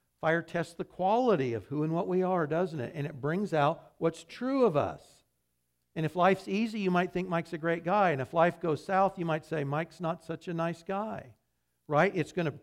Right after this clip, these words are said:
it's gonna bring out what's true of me, times of suffering.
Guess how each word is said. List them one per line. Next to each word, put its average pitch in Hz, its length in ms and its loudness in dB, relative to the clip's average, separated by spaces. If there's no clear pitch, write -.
it's - 160 -8
gonna 135 160 -6
bring 165 400 -2
out 175 280 2
what's 135 280 -6
true 170 320 -2
of 120 120 -2
me, 95 280 -10
times 135 300 -8
of 131 120 -10
suffering. 147 580 -6